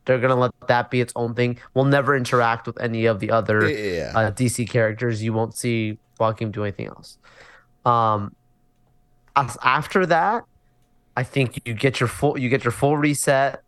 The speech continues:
Speaker 1: right? Your full new team, new lineup, new world, whatever, leads up to their Avengers style film. And I think at some point, the multiverse will happen because it's inevitable. Every superhero thing ever's done it.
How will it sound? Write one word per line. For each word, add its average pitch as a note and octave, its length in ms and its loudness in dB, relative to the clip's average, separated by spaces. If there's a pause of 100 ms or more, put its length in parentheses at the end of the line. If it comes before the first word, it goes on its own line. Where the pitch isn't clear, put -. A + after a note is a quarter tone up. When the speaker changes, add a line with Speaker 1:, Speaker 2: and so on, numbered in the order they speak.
Speaker 1:
right? A#2 320 0
Your A2+ 120 -2
full C3 360 2
new B2+ 460 0
team, B2 640 -2
new B2 120 2
lineup, A#2+ 440 2
new A#2 140 -4
world, A2 320 -2
whatever, A2 440 2
leads A2+ 260 -2
up B2+ 180 -2
to B2 80 -6
their A#2 180 2
Avengers G#2+ 500 -2
style G#2+ 400 2
film. G#2+ 460 -4 (960)
And B2+ 440 2
I C3 120 0
think C3+ 280 0
at B2+ 160 0
some D3+ 400 0
point, A#2 600 -2 (840)
the C3 100 4
multiverse B2 760 0
will A2 180 0
happen - 440 -6 (960)
because A#2 500 0
it's A2+ 160 -2
inevitable. A2+ 640 2
Every A2+ 300 0
superhero G#2+ 640 0
thing A2 200 -2
ever's G2+ 300 -2
done C3+ 220 2
it. G#2 220 0